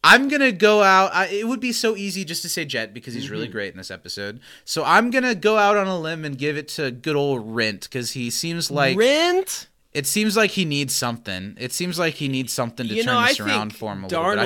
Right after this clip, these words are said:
Speaker 1: feel
Speaker 2: Darnlby,
Speaker 1: bad for
Speaker 2: whatever
Speaker 1: the
Speaker 2: the
Speaker 1: guy.
Speaker 2: guy at the beginning who helps Jet out
Speaker 1: Yeah,
Speaker 2: with the
Speaker 1: I liked
Speaker 2: intel.
Speaker 1: him too.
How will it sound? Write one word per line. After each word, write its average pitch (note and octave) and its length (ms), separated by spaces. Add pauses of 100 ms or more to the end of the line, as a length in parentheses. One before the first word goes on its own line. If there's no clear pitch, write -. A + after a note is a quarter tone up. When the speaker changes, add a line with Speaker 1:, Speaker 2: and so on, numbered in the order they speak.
Speaker 1:
feel - 0 (100)
Speaker 2:
Darnlby, C3+ 80
Speaker 1:
bad G#2 240
for C3 60
Speaker 2:
whatever D#3 160
Speaker 1:
the F3 60
Speaker 2:
the D3 100
Speaker 1:
guy. F2+ 100
Speaker 2:
guy B2+ 320
at B2 120
the A2+ 60
beginning A#2 720
who A2+ 140
helps - 520 (220)
Jet A2+ 260
out A2 200
Speaker 1:
Yeah, F3 180
Speaker 2:
with G3+ 80
the F3 60
Speaker 1:
I F#3 40
liked G3+ 200
Speaker 2:
intel. F#3+ 40
Speaker 1:
him D#3 100
too. A2+ 320